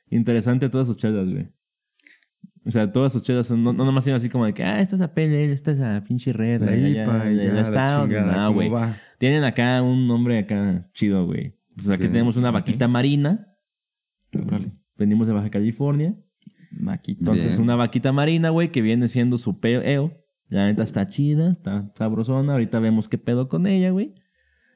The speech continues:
Speaker 1: Y pues para empezar ahora, güey, o sea, no, no empezar tan ligeros, pero
Speaker 2: Ok, ya empezamos con un nivel bien.
Speaker 1: Eh, pues ya, ya es una chela con cuerpo, güey. Ya es una chela que sí es, no te sabe a lo que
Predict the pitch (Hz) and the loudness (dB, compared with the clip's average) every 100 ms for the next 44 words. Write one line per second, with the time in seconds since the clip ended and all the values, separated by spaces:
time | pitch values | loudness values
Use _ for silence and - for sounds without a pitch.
0 | _ 123 131 151 156 160 143 180 190 175 | _ -2 0 0 0 0 0 2 0 0
1 | 180 214 214 185 175 156 139 135 127 127 | 0 0 0 2 2 0 0 0 2 2
2 | 147 143 156 156 160 156 170 151 135 139 | 2 2 2 2 0 0 0 2 2 2
3 | 165 - 160 139 117 101 98 _ _ _ | 0 -2 0 2 2 0 -4 _ _ _
4 | _ _ _ _ - 98 113 110 104 113 | _ _ _ _ -6 -2 0 2 2 2
5 | 135 147 143 143 131 120 135 131 127 123 | -2 0 0 0 0 2 2 2 0 0
6 | 98 110 123 185 - 190 214 220 220 226 | 0 0 2 0 -2 0 2 2 2 2
7 | 226 220 208 202 165 160 180 175 175 170 | 0 -2 -4 -4 -4 0 2 2 4 2
8 | 175 202 196 180 175 190 185 180 151 - | 2 2 2 2 2 2 2 0 -2 -10
9 | - - 131 131 123 123 127 127 151 151 | -18 -4 0 2 2 0 0 0 -2 0
10 | 151 143 127 127 127 123 120 120 107 - | 0 0 0 0 -2 0 0 0 -4 -2
11 | 107 104 101 - - 117 107 104 107 107 | 0 2 -2 -6 -6 0 2 4 2 0
12 | 113 - 110 107 98 92 90 78 | -4 -2 0 0 0 -2 -4 -8